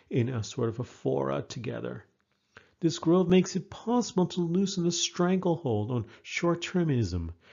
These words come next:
and break with unemployment and economic insecurity. Irrespective of how these scenarios play out and which one becomes more dominant and which one becomes less so,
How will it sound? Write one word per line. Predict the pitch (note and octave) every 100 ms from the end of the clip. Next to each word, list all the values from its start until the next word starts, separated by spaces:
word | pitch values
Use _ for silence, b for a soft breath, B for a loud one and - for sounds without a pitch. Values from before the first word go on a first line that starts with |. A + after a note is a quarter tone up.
| b
and | F3 D3+
break | D#3 F3+ F3+
with | F3+
unemployment | F3+ E3 E3 - G3 F#3+ C#3 F#2
and | G#2
economic | G3 E3 E3 C3+ C3 A#2 C3+
insecurity. | F#2+ - A2 - A2 G#2+ E2+ D#2 - _ _ _ _ - - _ _ _ _ _
Irrespective | F3+ G#3+ A3 - - C#3+ D3 - F2
of | E2+
how | - F#2 G2 F#2
these | F2 E2+ E2+
scenarios | - F2+ F#2 G2 F#2 E2 D#2+
play | - E2 D#2+ E2
out | G2 E2+ D2+ D#2 C#3+
and | A2 F2
which | A#2+ -
one | G#2 G2+
becomes | G2+ - G2+ G2 F#2+
more | G2 F#2
dominant | F2+ F#2 F#2+ G2 F#2 F2+
and | C3 G#2+ G2
which | G2 -
one | F#2
becomes | F#2 F#2 F2
less | C3+ C3+ A2
so, | - E2 D#2